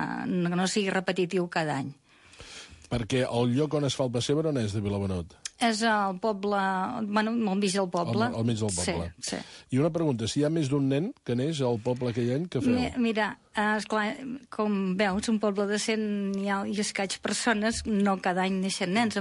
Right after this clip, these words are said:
Speaker 1: però sí té, hi ha una curiositat, i és que entre l'any passat i aquest any n'han nascut sis i n'hi ha un altre que està en camí. I l'any passat tres dels que van néixer volien fer la representació del, del Belém i van dir, «Bueno, i ara com ho fem? Perquè si ho fem dos dies»,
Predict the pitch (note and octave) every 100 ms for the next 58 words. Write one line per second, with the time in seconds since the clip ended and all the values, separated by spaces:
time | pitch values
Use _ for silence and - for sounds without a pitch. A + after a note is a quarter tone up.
0 | G3 A#3 A#3 C4 B3 B3+ A3 G3 G3+ G3
1 | G3+ G#3+ G#3+ G3 G#3 A3 A3 - - -
2 | - - - G3 - G#3+ G3 - G#3+ G#3
3 | G3+ A3 A3 A3+ A#3 G3+ F#3 G#3 - F#3
4 | G#3+ A3 G3+ F3+ E3+ - - - - -
5 | A3+ A#3 A3+ F3 F3 F3+ F3+ F3 E3+ E3+
6 | F#3 F3 E3+ F#3+ A3 F#3 - - - -
7 | - - - - A3+ G#3+ A3 A#3+ A#3+ A#3
8 | - B3 B3+ C#4 - - F#3 E3+ - F3
9 | F#3 A3+ B3+ - D4+ D#4 G3+ G3+ G#3 G3+
10 | - F#3+ A3+ G#3+ F#3+ F#3 F3 F#3 F3 F#3
11 | - G3 F3 G3 F3+ E3 E3 E3+ F3+ A#3
12 | A#3+ G#3 G3 G3+ B3 B3 G#3 G3 A3 A#3
13 | A#3+ G#3 F#3+ C4+ C#4+ G3+ F#3 F3+ G3+ F#3+
14 | G3+ G3 G#3 G3 G#3 A#3 E4 - -